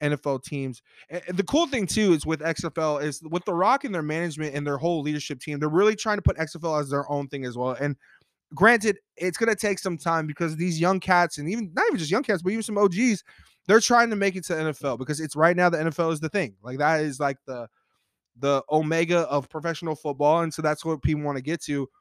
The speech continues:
Uh, but I love the ambition of what the X F L is going towards. It's like, "Hey, we wanna be, uh, not just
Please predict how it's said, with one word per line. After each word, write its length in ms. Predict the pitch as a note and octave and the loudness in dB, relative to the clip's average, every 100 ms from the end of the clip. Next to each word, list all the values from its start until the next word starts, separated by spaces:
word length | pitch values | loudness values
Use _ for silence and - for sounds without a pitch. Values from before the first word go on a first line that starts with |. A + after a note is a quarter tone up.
| _ _ _ | _ _ _
Uh, 220 | D3+ D#3+ | 4 4
but 120 | D3+ F3+ | 6 6
I 60 | |
love 220 | F#3 G#3 | 6 6
the 120 | G3 G3 | 4 2
ambition 500 | E3+ F#3 - F3 D#3 | 4 2 2 -2 0
of 220 | D3+ C#3 | 0 2
what 120 | D#3 | 0
the 80 | D3+ | 0
X 160 | D#3 - | -4 -4
F 100 | D#3+ | -4
L 60 | |
is 60 | D3 | -2
going 240 | C#3+ D3+ | 0 -2
towards. 420 | C#3+ D3 D#3 C#3+ C3 | -2 2 4 2 0
It's 120 | C3 | -6
like, 140 | C3 | -4
"Hey, 180 | D#3+ D#3+ | 0 4
we 100 | D3+ | 4
wanna 220 | D#3+ D#3 | 4 2
be, 180 | C#3+ D3 | 0 -2
uh, 220 | C3+ C3+ - - | -2 -6 -6 -2
not 240 | E3+ F#3+ | 2 2
just 180 | D3 | -2